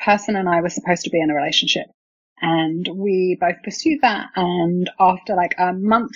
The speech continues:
of intensity of really, like, learning from each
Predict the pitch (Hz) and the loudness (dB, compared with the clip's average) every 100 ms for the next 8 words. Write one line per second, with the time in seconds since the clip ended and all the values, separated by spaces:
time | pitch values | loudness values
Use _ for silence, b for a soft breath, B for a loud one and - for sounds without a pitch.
0 | - 202 180 175 - 208 - 226 302 349 | -4 -2 -2 -2 -2 -2 -2 -4 -4 0
1 | 269 196 196 226 240 240 247 226 220 214 | 0 0 -4 -4 0 2 2 0 0 -2
2 | _ _ _ - 160 208 220 220 220 220 | _ _ _ -8 -4 0 2 2 0 -2
3 | 214 214 - | -2 0 -2